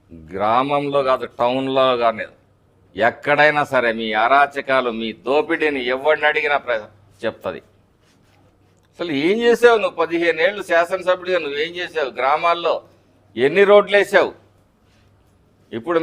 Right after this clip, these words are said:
మేము ఇరవై నాలుగు కోట్ల రూపాయలతోటి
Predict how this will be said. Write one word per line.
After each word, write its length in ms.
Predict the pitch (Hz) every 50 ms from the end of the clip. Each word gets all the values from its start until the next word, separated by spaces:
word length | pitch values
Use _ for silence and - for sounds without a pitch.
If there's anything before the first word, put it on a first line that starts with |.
| 165
మేము 180 | 160 170 180 185 170 151 143
ఇరవై 300 | 143 151 165 170 175 180 180 175 170
నాలుగు 420 | 165 165 165 165 160 156 156 147 143 139 - _ _ _ _ _ _ _ _ _ _
కోట్ల 340 | 123 131 147 147 - 165 165 156 147
రూపాయలతోటి 840 | 147 131 107 139 139 135 131 127 117 - 123 117 117 110 - 120 131